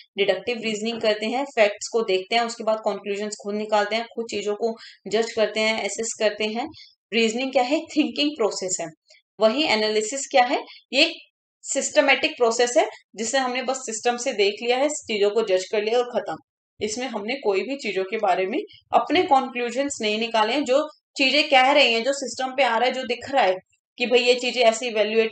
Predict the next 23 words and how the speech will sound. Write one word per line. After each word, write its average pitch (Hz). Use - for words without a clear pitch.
हुई 226
हैं 220
या 233
ये 233
जो 214
डेटा 196
है, 226
ये 226
इन्फॉर्मेशन 220
जो 226
हमें 226
मिली 208
है, 240
उसको 254
हमने 277
कुछ 254
नहीं 240
किया, 190
उसको 202
हमने 247
नहीं 202
छेड़ा 175
है। 160